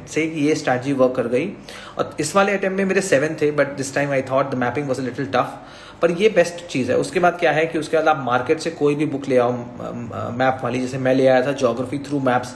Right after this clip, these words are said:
नाम की एक book है, और उसके end में around for hundred fifty या टू hundred pages में उसमें क्या था कि उसमें जगहों के नाम थे। तो आप वो सारी जगहों को mark नहीं करना है। आप देखो उसमें अगर लिखा है दिल्ली, तो उसको मार्क करने की ज़रूरत नहीं है।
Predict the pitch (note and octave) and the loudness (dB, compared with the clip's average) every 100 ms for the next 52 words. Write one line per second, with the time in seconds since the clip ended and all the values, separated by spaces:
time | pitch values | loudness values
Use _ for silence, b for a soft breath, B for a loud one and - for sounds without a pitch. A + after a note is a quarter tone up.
0 | - B B B B2+ B2+ B2+ C3+ B2 C#3 | -16 B B B -2 0 0 -2 0 -2
1 | C3 D#3+ G3 B B B B - D#3+ D#3+ | -2 -4 -6 B B B B -2 0 2
2 | A3+ E3 F#3+ G3 G3+ A3 G3+ D3 F#3 G#3 | 4 4 2 0 0 0 -2 2 2 0
3 | - - - G#3 - C#3+ D#3 F#3+ G#3+ - | -8 -6 -2 0 0 -4 2 0 0 -8
4 | - E3 E3 F#3+ F#3 F3+ E3+ D#3 E3 E3 | -6 -6 -2 0 0 0 0 0 0 0
5 | C#3+ C3+ D3+ D3+ C#3+ C#3 D#3 C#3+ C3 D3 | -2 -2 -4 -2 -4 -4 -6 -2 0 0
6 | D3+ F#3 G#3 G3 B B B D3 E3 D#3 | -4 -4 -6 -8 B B B -6 -4 0
7 | C3+ D3 E3 F3 C3+ B2+ A#2+ A2 G#2+ - | 2 4 2 2 2 0 -2 -8 -12 -16
8 | - - C#3+ F3+ D#3+ G3+ F#3 F#3+ E3 E3 | -16 -4 0 2 2 -2 0 0 2 2
9 | F#3+ G3+ D3 D3 F3+ G3+ G3 D3 C3 B2+ | 2 2 4 4 4 0 0 0 0 -2
10 | D3 E3+ D#3 D3+ E3 D3 E3 D#3+ D3+ C3+ | 0 2 0 0 -2 0 0 2 2 0
11 | D#3 D3 D3+ D3 C3+ C#3 C3+ B B - | 0 0 0 0 2 2 -2 B B -8
12 | D3 F3 D3+ C#3+ D3 C#3+ C3+ C3+ B2+ B2 | -4 0 0 0 -2 -2 -2 -4 -4 -8
13 | A#2+ - | -8 -10